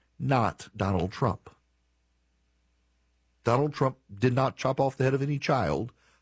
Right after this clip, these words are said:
Hamas chopped off the heads of several dozen children. And yet the left thinks Donald Trump is a bigger threat to world peace than Hamas.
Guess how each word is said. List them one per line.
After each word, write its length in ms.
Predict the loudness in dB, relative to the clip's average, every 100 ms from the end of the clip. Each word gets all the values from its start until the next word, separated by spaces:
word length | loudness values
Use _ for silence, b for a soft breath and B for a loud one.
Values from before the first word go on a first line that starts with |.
| -4
Hamas 360 | 0 2 0
chopped 300 | -2 -4 0
off 120 | 0 2
the 80 |
heads 240 | 2 2 -2
of 260 | -4 -6 -6
several 320 | -2 0 0
dozen 440 | 2 0 0 -4 -6
children. 500 | -6 -8 -8 -20 -20 b b b
And 160 | 0 2
yet 260 | 0 -2 -10 -6
the 160 | -2
left 380 | 0 0 0 -4 -4
thinks 280 | -4 -2
Donald 320 | 0 2 2 0
Trump 280 | -2 -2
is 160 | -2 0
a 100 | 0
bigger 360 | 0 0 0 -2
threat 420 | -2 -2 -2 -4
to 100 | -4
world 320 | 0 0 -2
peace 320 | -4 -4 -6
than 160 | -6 -4
Hamas. 540 | -2 -2 -4 -8 -18